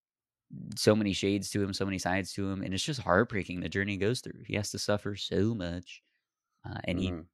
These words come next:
Speaker 1: he, <laughs> at that certain point when he believes that he is the bad guy, that's just so heartbreaking.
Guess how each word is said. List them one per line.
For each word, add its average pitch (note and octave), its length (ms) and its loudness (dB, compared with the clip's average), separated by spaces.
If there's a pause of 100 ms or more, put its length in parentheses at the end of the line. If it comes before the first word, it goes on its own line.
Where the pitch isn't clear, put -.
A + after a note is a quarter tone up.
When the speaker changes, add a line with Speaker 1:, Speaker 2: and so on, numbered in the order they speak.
(380)
Speaker 1:
he, - 420 4 (280)
<laughs> - 300 -16
at G2 140 4 (340)
that G#2 240 6
certain G#2 300 2
point A#2 260 2
when F#2+ 120 0
he F#2 100 0
believes F#2 300 2
that F#2 120 6
he F#2+ 120 0
is F#2 120 0
the F#2+ 80 0
bad F2+ 280 2
guy, - 240 -6
that's F#2+ 140 -4
just G2+ 140 -6
so G2 140 0
heartbreaking. F#2 560 0